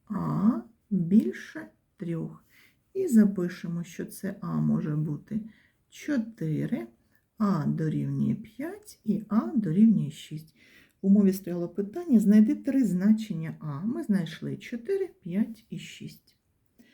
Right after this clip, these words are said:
Ми знайшли, при яких натуральних значеннях А, дріб, чисельник якого п'ятнадцять, знаменник вираз дев'ять додати А, буде неправильним.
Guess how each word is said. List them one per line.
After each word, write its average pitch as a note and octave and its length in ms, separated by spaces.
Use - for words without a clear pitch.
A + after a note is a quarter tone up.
Ми F#4+ 160
знайшли, A#3 640
при A#3 140
яких A3+ 340
натуральних G3+ 600
значеннях D#3+ 800
А, D#3+ 320
дріб, F3 540
чисельник F#3 600
якого D#3 360
п'ятнадцять, D3+ 800
знаменник F3+ 640
вираз D#3 440
дев'ять D3+ 400
додати C#3 580
А, C#3+ 180
буде G3 440
неправильним. D#3+ 1200